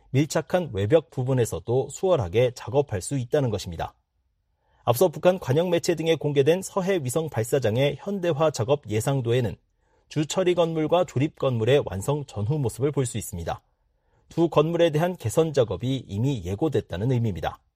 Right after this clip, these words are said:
조립 건물 위에 설치됐던 크레인이 다시 모습을 드러낼지도 주목됩니다.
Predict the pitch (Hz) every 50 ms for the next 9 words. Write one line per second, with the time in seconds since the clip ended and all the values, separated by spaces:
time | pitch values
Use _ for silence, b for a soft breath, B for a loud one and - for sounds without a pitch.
0 | _ _ _ _ _ _ _ _ _ _ _ _ _ - - 160 185 190 - -
1 | 170 180 190 196 165 131 143 165 185 196 - 196 196 - 175 175 170 - - 208
2 | 220 - - - 214 185 170 151 160 175 185 175 - - 120 - 175 165 113 92
3 | 104 117 - - 165 175 180 160 139 135 131 143 139 123 104 - - 101 90 143
4 | 143 - 127 113 - - 92 85 82 82 82 78 -